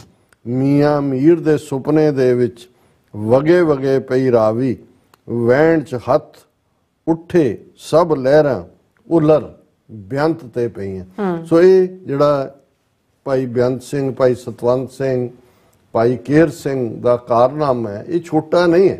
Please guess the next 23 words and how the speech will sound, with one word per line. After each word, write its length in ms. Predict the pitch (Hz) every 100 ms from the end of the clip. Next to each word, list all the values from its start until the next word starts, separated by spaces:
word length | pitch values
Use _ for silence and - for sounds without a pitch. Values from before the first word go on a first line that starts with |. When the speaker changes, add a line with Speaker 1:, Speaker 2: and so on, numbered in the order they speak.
| - 190
Speaker 2:
ਬਿਲਕੁਲ। 420 | 180 156 - 156 -
Speaker 1:
ਇਹ 100 | 123
ਸਿੱਖ 320 | - - 156
ਇਤਿਹਾਸ 600 | 190 156 113 117 139 156
ਦਾ 140 | 175 175
ਵੀ 160 | 180
ਬਹੁਤ 320 | 160 143 165 160
ਵੱਡਾ 320 | 160 151 156
ਕਾਰਨਾਮਾ 600 | 156 143 135 143 143 151
ਹੈ। 120 | 151 _ _ _ _
ਫਿਰ 240 | 175 208
ਤੁਸੀਂ 360 | 202 190 180 196
ਉਹਨਾਂ 280 | 196 202 190
ਦੀ 180 | 196
ਸਪਿਰਿਟ 420 | 185 - 190 202 160
ਦੇਖੋ, 300 | 123 - 110
ਬੇਅੰਤ 320 | 120 139 147
ਸਿੰਘ 400 | - 160 156 156 - _ _ _ _ _ _ _ _
ਵਿਆਹੇ 460 | 110 123 131 165 165
ਨੇ, 240 | 151 143
Speaker 2:
ਹੂੰ। 80 | 139
Speaker 1:
ਬੱਚੇ 420 | 202 185 175 165
ਨੇ। 140 | 156